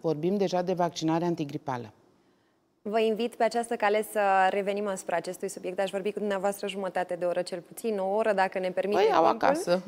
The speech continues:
Speaker 2: <laughs> Măcar să facem un schimb de telefoane. Vă mulțumesc tare mult că ați venit în această dimineață și vă aștept cu drag de fiecare dată.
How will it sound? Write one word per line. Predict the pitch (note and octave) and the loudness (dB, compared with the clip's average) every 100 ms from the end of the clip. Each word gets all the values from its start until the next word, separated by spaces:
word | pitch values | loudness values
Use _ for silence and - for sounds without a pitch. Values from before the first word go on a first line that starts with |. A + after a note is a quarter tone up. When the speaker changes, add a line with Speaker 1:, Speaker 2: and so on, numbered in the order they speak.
| A#3 - - - A4+ | 2 2 -4 2 4
Speaker 2:
<laughs> | G4 G#4 B4 - B4 - B4 | 6 8 8 8 6 10 8
Măcar | C#4 D4+ E4+ | 8 10 10
să | E4+ | 10
facem | C#4+ C4+ C4 | 8 6 6
un | C4 | 4
schimb | C4 C4+ | 4 2
de | A3+ A3 | 4 4
telefoane. | A3 A#3+ B3 A#3 B3 | 2 2 4 4 4
Vă | A#3 | 2
mulțumesc | A#3 C4 A#3+ C4 | -2 0 0 2
tare | B3 | 2
mult | A#3 G#3 | 2 0
că | F#3 | 0
ați | F#3 | 0
venit | F3+ F3+ | -2 -2
în | F3+ | -2
această | F#3 G3 G3 | -2 -2 -2
dimineață | F3 F3 F3+ F#3 G#3 | -4 -2 -2 -2 -4
și | G3+ | -2
vă | |
aștept | G3 G3+ G#3+ | -2 -2 -4
cu | F#3+ | -2
drag | F#3 F3 | 0 0
de | F3+ | -2
fiecare | - F3 D#3+ E3 | -4 -4 -2 -2
dată. | D#3 - | -4 -6